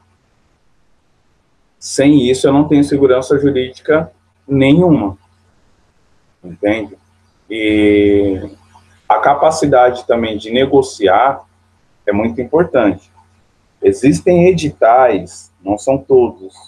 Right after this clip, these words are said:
mas existem editais que exigem marca registrada, você tem a sua marca registrada. É, s-, pra, pra gente que trabalha no ramo de moda e vestuário,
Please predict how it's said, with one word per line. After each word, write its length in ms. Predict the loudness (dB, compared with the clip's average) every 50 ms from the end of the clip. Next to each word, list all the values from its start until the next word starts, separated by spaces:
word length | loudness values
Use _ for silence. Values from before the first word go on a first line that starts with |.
| _ _ -16
mas 180 | -16 -14 -10 -10
existem 640 | -12 -10 -10 -12 -14 -10 -4 -4 -2 -2 -2 -2
editais 920 | -4 -6 -8 -14 -12 -4 0 2 2 2 2 2 0 -2 -6 -14 -20 -20 _ _ _ _ _ _ _ _ _ _ _ _ _ _
que 80 | -4 -4
exigem 500 | -2 -4 -4 -4 -2 -2 0 0 -2 -2
marca 340 | 0 0 -2 0 -2 -2
registrada, 880 | -2 -2 -4 -8 -10 -4 -2 0 2 2 2 0 0 -2 -4 -6 -8 -10 _ _ _ _ _ _ _ _ _
você 200 | -16 -16 -14 -14 -14
tem 140 | -10 -10
a 40 | -10
sua 160 | -6 -4 -4
marca 260 | -2 -2 -4 -6 -6 -10
registrada. 720 | -10 -10 -12 -8 -4 -2 0 2 2 2 0 -2 -4 -10 -12 _ _ _ _ _ _ _ _ _ _ _ _ _ _ _ _ _ _ _ _ _ _ _ _ _ -4
É, 540 | 0 2 2 4 4 4 4 2 2 2 0
s-, 440 | -2 -4 -8 -16 -14 -14 -16 -14 -8 -4
pra, 160 | -2 -2 -2
pra 220 | 0 0 0 0 0
gente 220 | 0 -2 -4 -4
que 60 | -2
trabalha 380 | -2 0 2 2 2 2 2 0
no 160 | -2 -2 -4
ramo 320 | -2 -4 -4 -4 -6 -10
de 220 | -10 -10 -12 -8 -6
moda 320 | -2 0 0 0 0 0
e 20 | 0
vestuário, 720 | 0 0 -2 0 0 2 2 4 4 4 2 0 -4 -8